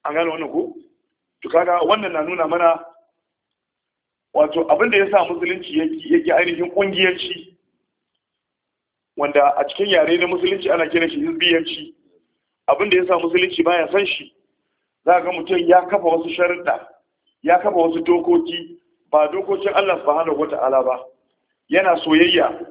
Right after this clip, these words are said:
saboda wannan abun, yana kiyayya saboda wannan abun. In ka so wannan ka'ida ya so ka, in ka ki wannan ka'ida ya ki ka.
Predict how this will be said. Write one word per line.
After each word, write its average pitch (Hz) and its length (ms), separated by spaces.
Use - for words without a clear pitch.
saboda 165 280
wannan 135 260
abun, 131 280
yana 180 260
kiyayya 165 520
saboda 170 280
wannan 139 260
abun. 131 180
In 202 180
ka 202 260
so 214 140
wannan 202 340
ka'ida 185 400
ya 151 200
so 156 140
ka, 113 200
in 190 140
ka 196 140
ki 196 140
wannan 208 300
ka'ida 190 340
ya 151 120
ki 190 200
ka. 143 120